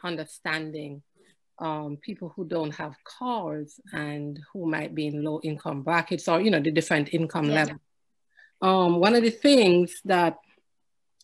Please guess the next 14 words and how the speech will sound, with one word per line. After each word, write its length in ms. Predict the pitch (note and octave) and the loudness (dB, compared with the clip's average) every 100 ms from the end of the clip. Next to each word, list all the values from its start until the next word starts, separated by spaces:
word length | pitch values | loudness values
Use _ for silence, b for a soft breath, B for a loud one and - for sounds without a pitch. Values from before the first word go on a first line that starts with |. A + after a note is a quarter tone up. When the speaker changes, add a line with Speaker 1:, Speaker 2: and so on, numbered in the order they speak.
| - | -6
Speaker 1:
came 260 | - B3+ A#3 | 4 6 8
out 180 | F#3 D#3+ | 6 6
recently, 520 | A#3+ D4+ A3+ F#3 F3+ | 6 6 4 2 4
as 140 | E3+ | 4
you 60 | G3 | 4
know, 160 | F#3 E3+ | 4 4
there's 340 | F3 D#3+ - | 4 2 0
a, 420 | E3+ E3 D#3+ E3 | 0 2 2 -2
a 60 | D3+ - - | -4 -6 0
whole 200 | G#3+ G3+ | 2 4
issue 300 | A3 - G#3 | 2 2 0
about 420 | E3+ D#3+ D#3+ D3+ - B B B B | 0 2 2 0 -6 B B B B
inequitable 840 | F3+ F3+ F#3+ F#3+ F#3 F3 E3 D#3 D#3+ | 2 4 2 0 0 2 2 2 2
access 680 | F3 - - C3+ - - | -2 -2 -4 -6 -6 -18